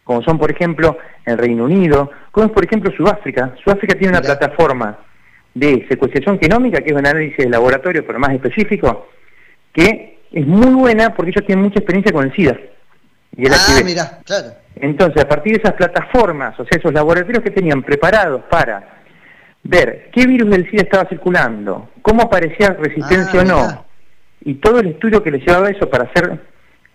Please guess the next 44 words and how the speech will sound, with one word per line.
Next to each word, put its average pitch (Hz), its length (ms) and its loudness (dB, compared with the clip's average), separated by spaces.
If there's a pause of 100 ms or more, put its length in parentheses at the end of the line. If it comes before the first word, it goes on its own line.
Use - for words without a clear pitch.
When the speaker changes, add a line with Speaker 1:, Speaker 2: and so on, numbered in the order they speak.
(200)
Speaker 1:
eh, 113 300 0
de 113 560 -6
los 120 140 0
primeros 170 540 2
en 127 80 -6
secuenciación 151 500 -4
genómica, 208 640 0 (420)
lo 156 300 0
volcaron 208 480 0
mucho 220 240 -2
más 190 120 -2
rápido 175 340 0
a - 20 4
lo 135 100 0
que 147 100 -4
es 139 160 -8
el 117 260 -2
estudio 147 300 0
del 120 120 0
sars 131 160 -4
cov 131 140 0
dos 139 200 -2
y 139 60 0
del 117 80 -4
covid. 92 220 -6 (100)
Speaker 2:
Ah, 196 420 0
o 175 60 -2
Speaker 1:
Por 170 80 -2
Speaker 2:
sea 214 140 2
Speaker 1:
eso 226 80 -2
Speaker 2:
que 208 80 2
de 208 60 2
Speaker 1:
que 196 60 4
Speaker 2:
alguna 226 200 0
manera 226 280 -4
enfrentaron 190 680 -6
el 175 80 -8
mismo 196 320 -8
problema 202 580 -2
masivamente 180 720 -6
con 165 140 -6
el 143 80 -4
sida 156 440 0
antes. 98 480 -10